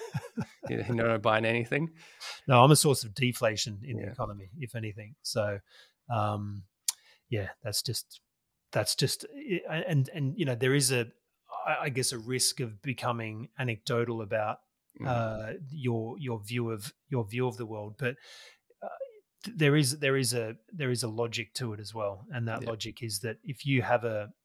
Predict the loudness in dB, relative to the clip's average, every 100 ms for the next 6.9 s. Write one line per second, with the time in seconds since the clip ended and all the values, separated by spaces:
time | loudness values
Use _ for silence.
0 | _ -10 -8 -6 -8 -10 -14 _ _ _
1 | _ _ -14 -8 0 2 2 0 4 4
2 | 4 -2 -6 -4 -6 -6 -10 -10 -6 -4
3 | -4 -6 -10 -10 -8 -4 -2 4 6 6
4 | 4 -4 -20 -20 _ -4 -2 -2 -4 -10
5 | _ -2 6 8 8 4 -2 -6 -8 -6
6 | -4 0 -2 -2 -6 -6 -6 -6